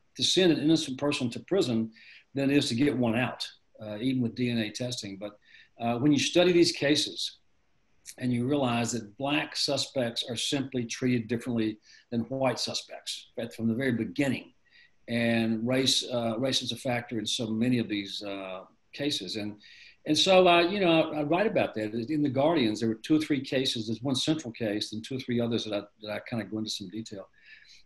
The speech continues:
But th-, that book was inspired by a real person who, for forty years, did what, uh,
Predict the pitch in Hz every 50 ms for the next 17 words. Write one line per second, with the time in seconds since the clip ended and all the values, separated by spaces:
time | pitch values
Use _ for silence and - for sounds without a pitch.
0 | _ - 143 147 - 170 170 180 233 226 226 240 160 160 143 120 120 113 - -
1 | - 131 131 127 123 113 113 113 113 113 110 110 104 104 101 101 107 131 135 127
2 | 131 - 131 139 160 - - 113 104 98 98 107 107 107 107 104 104 98 - _
3 | _ _ _ _ _ _ _ _ _ _ _ _ _ - - - - - 135 117
4 | - - 151 147 156 147 131 127 127 135 151 156 135 113 107 107 104 - - -
5 | - 113 101 - 127 131 131 131 107 117 123 120 117 - - - - 117 110 110
6 | 107 107 107 107 107